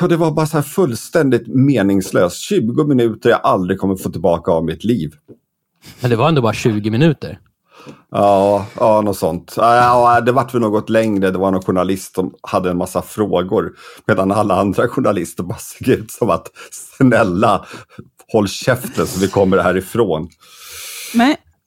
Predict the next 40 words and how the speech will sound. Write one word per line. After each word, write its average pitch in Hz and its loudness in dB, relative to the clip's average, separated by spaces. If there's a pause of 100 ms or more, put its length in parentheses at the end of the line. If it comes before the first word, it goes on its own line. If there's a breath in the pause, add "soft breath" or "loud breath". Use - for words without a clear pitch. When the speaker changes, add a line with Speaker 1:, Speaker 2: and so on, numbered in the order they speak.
Speaker 3:
jag 277 4
var 403 4
med 277 4
på 233 2
en 220 6
brief. 190 2
Det 240 0
måste 311 4
väl 320 2
ha 302 2
varit 190 0
den 165 2
första 226 -2
Apple 190 -4
Pencil, 156 -2
antar 151 -2
jag. 143 2
Hur 269 4
som 254 0
helst, - 0
då 220 -2
var 269 2
vi 226 0
liksom 196 -4
i 240 0
New 214 4
York. 208 0 (140)
Det 185 -8
var 202 2
någon 185 2
ingenjör 196 2
som 165 -2
hade 160 2
jobbat 175 0
med 170 2
den 170 4
där, 156 2
som 156 -2
berättade 156 -4
väldigt 151 -4